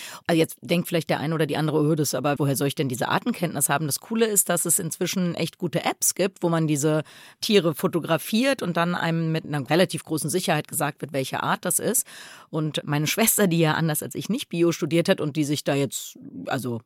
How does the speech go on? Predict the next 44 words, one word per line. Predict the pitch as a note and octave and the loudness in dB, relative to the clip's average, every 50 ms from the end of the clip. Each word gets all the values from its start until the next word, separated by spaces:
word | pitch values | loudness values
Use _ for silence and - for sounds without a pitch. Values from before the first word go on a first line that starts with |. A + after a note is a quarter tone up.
| _ _ | _ _
die | C#3+ C#3+ | -8 -4
macht | C3+ C#3+ - - | -2 -2 -2 0
was | C3+ - | -2 2
ganz, | - F3+ G#3 - | 2 2 2 4
ganz | G3 D#3+ C3 | 2 2 2
anderes | B2+ C3+ C#3 C3 B2+ C3 - | 0 0 -2 -2 -2 -4 -4
beruflich | - - B2+ C#3 C3+ - - F#3 A3 - - - - - - - | -4 -4 -4 -4 -4 -2 0 0 0 0 -2 -10 -16 -16 -6 -4
und | F3 D3+ | -2 0
die | F#3 | 0
ist | F#3+ - | 0 0
total | - - - D#3+ D#3 D#3+ - - | 0 0 -2 0 0 0 0 0
angefixt | - G3 A3+ A3+ A3 F#3+ - - - C3+ - - - - | 0 2 4 4 4 2 0 -2 -2 -2 -2 -2 -6 -4
von | - D#3 C#3+ | -2 -4 -2
dieser | B2 C#3+ B2+ C#3 C3 B2+ | 0 0 0 0 0 0
Sache. | A#2+ C3 B2+ B2+ - F#3 F#3+ A#3+ - - - - - - _ - | 0 -2 -2 -2 0 0 0 -2 -2 -6 -14 -20 -20 -16 _ -2
Die, | F3+ E3+ E3+ E3+ E3+ F3 - - | 0 2 4 4 4 4 4 2
also | E3 D3 D#3+ D#3+ D#3+ D#3 D#3 | 0 2 4 4 4 4 4
ist | - D3+ D3+ - - | 2 2 0 2 0
jetzt | E3 D#3 - E3 | 0 0 0 -2
wie | E3+ F3 E3 C#3 D3 | 0 -2 -2 0 0
wild | D#3+ E3 E3+ F3 E3 - - | 2 4 4 4 2 2 0
dabei, | E3 D3+ D3+ D3+ D3 D3+ D#3 - | 0 0 0 2 2 2 2 2
im | - D#3+ C3+ | 0 -2 -2
Garten | D3 C#3+ C#3 D#3 - - D#3+ | 0 0 0 0 0 -2 -2
Insekten | C#3+ C#3+ - D3+ - _ E3+ D3+ | -2 0 -2 -2 -2 _ -6 -4
zu | - C#3+ | -4 -6
fotografieren | - C#3+ - D3 A#2 B2+ C#3 C3+ - - D#3+ D3+ D3+ | -6 -6 -6 -6 -4 -4 -4 -4 -2 0 0 0 0
und | D3 C#3 | 0 0
so. | D#3+ D#3 | 0 -2
Und | C#3+ C#3 | -2 -2
ich | - | 0
glaube, | - F3 F3+ F#3 | 2 2 2 2
das | F3+ - | 2 2
geht | - F#3+ E3 - | 2 0 -2 0
vielen | - G#3+ A3+ A#3+ A#3 G3 | 2 4 4 4 4 4
Leuten | D#3 C#3+ C#3+ - C3+ | 2 2 0 0 -2
so. | C3 D3 B2 | -4 -2 0
Wenn | C#3+ C3+ | 0 0
man | C#3 C#3 | 0 0
anfängt, | - F3+ A3 B3 - A3 G3 F3+ | 0 0 0 0 0 -2 -2 -2
sich | - E3+ - | -4 -6 -4
damit | - D#3+ D#3+ D3+ - - | -2 0 0 0 -2 -4
zu | - C#3 | -6 -4
beschäftigen, | A#2+ - - C4 A4 - - - F3 D#3+ D3 E3 G3 A#3 | -4 -4 -2 -4 -4 -4 -4 -2 -2 0 0 2 0 0